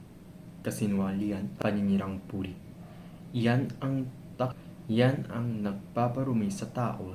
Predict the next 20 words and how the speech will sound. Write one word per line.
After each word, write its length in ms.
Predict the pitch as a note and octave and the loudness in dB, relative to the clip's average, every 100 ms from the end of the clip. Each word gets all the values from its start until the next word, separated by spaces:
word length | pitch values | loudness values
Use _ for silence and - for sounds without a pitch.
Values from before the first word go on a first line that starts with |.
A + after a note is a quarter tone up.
| - | -10
sa 240 | - A#2+ - | -4 -4 -2
paningin 640 | G#2 G#2 G#2+ G2 F#2+ G2 | -2 -2 -2 -2 -2 -2
ng 480 | G#2+ A#2 B2 - - | 0 0 -2 -6 -8
Diyos. 480 | F#2+ - - - - - - - - - | -8 -6 -10 -10 -12 -14 -16 -16 -16 -14
Hindi 400 | - A2 G#2 A#2+ | -2 0 4 4
nagiging 640 | C#3 B2 B2 A#2 B2+ C3 C3 | 4 4 4 4 4 2 4
marumi 480 | B2+ B2 A#2 G2 - | 4 4 4 2 -2
ang 160 | A2 G#2+ | -4 -2
isang 320 | A2 D3 D#3 - | -2 -2 -2 0
tao 240 | G2+ - - - - | -2 -2 -8 -10 0
kung 160 | A#2 | 2
siya 240 | A2+ - C3+ | 2 0 0
man 320 | C#3 G2+ F#2+ - - - | 2 2 0 -8 -12 -4
ay 160 | A2 G2 | -4 0
kumain 560 | G2 A2 A2 - G2 | 2 4 2 0 -2
ng 160 | F#2+ G2 - | 0 0 0
hindi 320 | G#2+ G2 B2+ | -2 2 2
muna 400 | C#3+ C3+ G2+ F#2+ | 2 2 2 0
nahuhugas 800 | F#2 G2 A#2 A2 G#2+ - - | -2 -2 2 2 2 -6 -10
ng 80 | - | -8